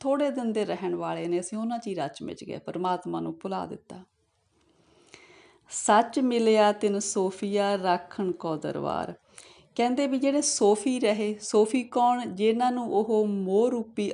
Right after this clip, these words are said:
ਅਮਲ ਨਹੀਂ ਲੱਗਿਆ, ਉਹ ਸੋਫੀ ਰਹੇ। ਫਿਰ ਉਹਨਾਂ ਨੇ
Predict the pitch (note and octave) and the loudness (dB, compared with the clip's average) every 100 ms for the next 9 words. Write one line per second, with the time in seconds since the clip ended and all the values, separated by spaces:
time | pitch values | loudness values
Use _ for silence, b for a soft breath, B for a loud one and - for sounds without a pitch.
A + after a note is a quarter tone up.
0 | F3 F3 F#3 A#3 B B B F#3+ F#3+ B3+ | 2 4 2 -2 B B B 0 2 4
1 | B3 F#3+ D3 F3+ G3+ A#3+ - A3 A3+ A#3+ | 4 2 2 4 4 2 0 2 2 0
2 | B3 G#3+ F#3 F3+ G#3 D#4 B B B - | -2 0 0 2 0 0 B B B 0
3 | B3 A#3 A#3 B3 C4 B3 A#3 A#3+ - | 0 2 0 4 4 4 0 -4 -8